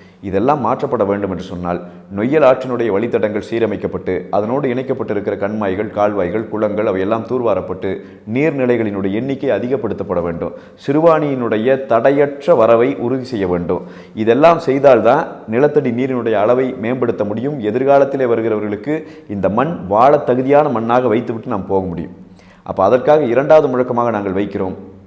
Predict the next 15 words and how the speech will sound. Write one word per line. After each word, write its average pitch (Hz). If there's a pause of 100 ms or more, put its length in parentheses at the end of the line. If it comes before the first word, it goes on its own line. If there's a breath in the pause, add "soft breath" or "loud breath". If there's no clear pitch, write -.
தாகமல்லா 117
கோவை, 82 (300)
தாகமற்ற 113
கோவை, 82 (760 soft breath)
கொசு 110
இல்லா 123
கோவை, 123 (200)
தாகமில்லா 117
கோவை. 92 (380 loud breath)
மூன்றாவதாக 147
நாங்கள் 110
வைக்கிற 104
செய்தி, 90 (240)
கோவை 147
என்பது 104